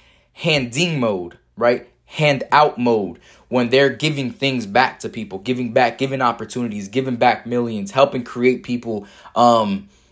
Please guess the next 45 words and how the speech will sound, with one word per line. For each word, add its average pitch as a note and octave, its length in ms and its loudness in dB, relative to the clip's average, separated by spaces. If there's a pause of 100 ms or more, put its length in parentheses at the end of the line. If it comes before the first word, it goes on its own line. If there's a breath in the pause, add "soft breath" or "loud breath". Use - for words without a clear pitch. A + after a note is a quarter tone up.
you D3 120 -2
know, C3+ 180 6
so C3 420 4 (280 loud breath)
when A#2+ 140 -2
you're G#3+ 140 4
a G#3 60 -2
good E3+ 140 0
steward, G#3 360 2
you're B2+ 120 0
always C#3 360 2
handing A#2+ 340 -4
out, A2 200 -2
you're F#2+ 140 -4
always B2 280 0
handing A2+ 300 -6
out, A2 180 -4
you're G#2+ 120 -4
always A#2+ 240 0
handing G#2+ 280 -4
out. G#2+ 220 0
And G#2+ 80 -8
that's B2+ 180 -4
one C#3+ 120 0
of B2+ 40 -2
the A#2 60 -6
greatest A#2 440 0
lessons A#2 240 -2
I've G2+ 140 -2
learned A#2 200 -6
this G2+ 160 -8
year. A#2+ 280 -2 (280 loud breath)
And B2+ 100 2
it's C3 120 0
helped D3+ 160 4
me C#3+ 80 -2
build C3 260 2
a A2 40 -4
lot A2+ 200 4
of A#2+ 80 -4
good B2 120 0
relationships. A#2 720 -6 (300 soft breath)
It's C3+ 180 0
helped C3+ 240 2
me, C3+ 440 -4 (300 soft breath)
um, G#2 500 0